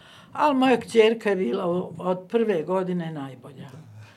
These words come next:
Od svih djevojčica, dvadeset pet, šest njih u razredu, ja kažem,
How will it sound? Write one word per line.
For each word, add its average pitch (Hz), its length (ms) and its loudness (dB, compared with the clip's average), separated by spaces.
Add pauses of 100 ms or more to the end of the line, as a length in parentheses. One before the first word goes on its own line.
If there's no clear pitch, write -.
(480)
Od 233 300 4
svih 262 340 0
djevojčica, 202 760 0
dvadeset 180 360 -2
pet, 190 280 -2
šest 190 400 -4
njih 196 260 -2
u 185 60 -6
razredu, 185 580 -2 (420)
ja 240 220 4
kažem, 262 560 0